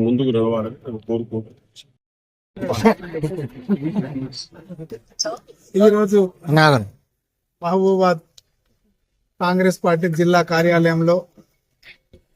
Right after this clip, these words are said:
Speaker 2: డీసీసీ అధ్యక్షులు జన్నారెడ్డి భరత్చంద్ర రెడ్డి గారి ఆధ్వర్యాన, అదేవిధంగా మాజీ కేంద్ర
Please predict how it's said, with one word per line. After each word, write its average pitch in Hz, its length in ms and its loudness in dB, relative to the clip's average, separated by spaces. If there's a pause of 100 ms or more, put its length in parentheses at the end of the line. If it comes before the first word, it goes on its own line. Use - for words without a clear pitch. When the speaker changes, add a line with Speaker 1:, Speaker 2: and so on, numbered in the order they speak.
(120)
Speaker 2:
డీసీసీ 190 360 2 (100)
అధ్యక్షులు 180 420 0
జన్నారెడ్డి 170 420 2
భరత్చంద్ర 170 480 0
రెడ్డి 165 200 0
గారి 160 180 2
ఆధ్వర్యాన, 165 480 2 (880)
అదేవిధంగా 180 600 6 (520)
మాజీ 175 280 2 (140)
కేంద్ర 180 260 4